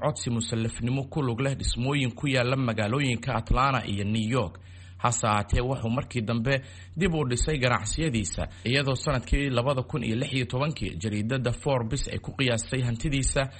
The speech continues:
saddex dhibic toddoba bilyan oo dollarka Maraykanka ah. Sanadkii labada kun iyo afartii, Trump ayaa noqday shakhsi caan ah oo si weyn looga bartay warbaahinta,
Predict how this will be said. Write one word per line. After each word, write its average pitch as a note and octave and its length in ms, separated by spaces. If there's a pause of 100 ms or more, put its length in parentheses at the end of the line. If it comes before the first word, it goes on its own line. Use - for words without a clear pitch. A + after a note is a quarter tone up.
(120)
saddex D3 420
dhibic A#2 320
toddoba A2+ 300
bilyan A2+ 400
oo A2 140
dollarka G#2+ 460
Maraykanka G#2 580
ah. A2 140 (720)
Sanadkii - 500
labada C#3+ 320
kun C3 200
iyo A2+ 180
afartii, - 480 (180)
Trump C#3+ 320
ayaa A#2+ 220
noqday A#2+ 400
shakhsi - 400
caan C3+ 320
ah C3+ 160
oo G2+ 140
si - 160
weyn C#3 260
looga A#2 200
bartay A#2+ 360
warbaahinta, A2 720